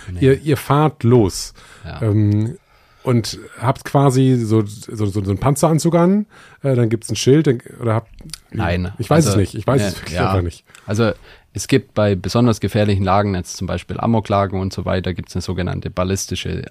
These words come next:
Speaker 1: ähm, Zusatzausrüstung. Da ist es tatsächlich so, dass das jetzt nochmal vom Stärkegrad her von der, ähm,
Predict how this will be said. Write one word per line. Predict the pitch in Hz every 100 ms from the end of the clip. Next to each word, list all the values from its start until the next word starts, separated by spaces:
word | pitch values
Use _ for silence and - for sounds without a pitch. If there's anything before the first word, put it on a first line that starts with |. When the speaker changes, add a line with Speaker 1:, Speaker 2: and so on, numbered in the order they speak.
| -
Speaker 1:
ähm, | 90
Zusatzausrüstung. | - 143 151 - 120 123 - 120 - 117 113 104 - - - -
Da | 98
ist | -
es | 92
tatsächlich | 101 90 117 101 101 -
so, | 104 104
dass | 95 -
das | 95
jetzt | 95 -
nochmal | 98 87 92 90
vom | - 87 85
Stärkegrad | - 104 104 104 101 95 101
her | 92
von | 92 92 87
der, | 85 87 82 85
ähm, | 87 85 82